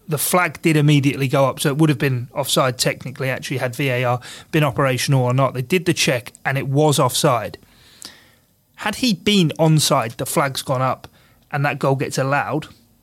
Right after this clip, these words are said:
We then don't see the scenes right at the end of the game, which for me are probably the moment of Liverpool's season, personally speaking, because that result, City were losing at the time, I think, and came back and beat Southampton.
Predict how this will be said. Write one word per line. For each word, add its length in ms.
We 120
then 240
don't 300
see 200
the 120
scenes 540
right 360
at 60
the 120
end 160
of 60
the 60
game, 260
which 120
for 180
me 400
are 160
probably 720
the 180
moment 300
of 100
Liverpool's 420
season, 480
personally 440
speaking, 400
because 280
that 200
result, 400
City 340
were 100
losing 300
at 60
the 80
time, 240
I 40
think, 220
and 100
came 160
back 180
and 80
beat 160
Southampton. 640